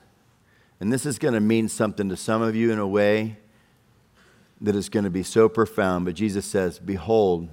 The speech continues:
former things have passed away, and I make all things new." I'm only, I'm only <laughs> telling this story publicly 'cause I'm getting ready to cheat on my son a little bit because y-, you'll understand why.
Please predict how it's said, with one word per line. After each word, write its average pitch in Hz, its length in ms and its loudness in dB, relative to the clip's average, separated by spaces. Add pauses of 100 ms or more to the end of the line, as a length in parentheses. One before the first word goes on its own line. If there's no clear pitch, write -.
(1120)
former 120 340 2
things 113 320 0
have 90 100 -10
passed 104 360 2
away, 92 500 0 (240)
and 85 100 -8
I 98 100 -2
make 90 340 -6 (100)
all 95 560 0 (140)
things 87 640 -6 (200)
new." 80 440 -12 (2250)
I'm 123 160 2
only, 160 400 6 (840)
I'm 139 160 0
only 165 280 4
<laughs> - 140 -6
telling 156 220 4
this 139 140 -4
story 135 280 -2
publicly 131 560 0
'cause - 140 -8
I'm 120 100 -2
getting 123 160 -4
ready 113 240 -4
to - 180 -20
cheat 139 240 -4
on 113 120 -2
my 92 100 -6
son 131 260 -2
a 123 40 -2
little 113 160 0
bit 101 460 -2
because 110 440 -2
y-, 123 180 -8
you'll 117 160 2
understand 104 480 -4
why. 107 380 4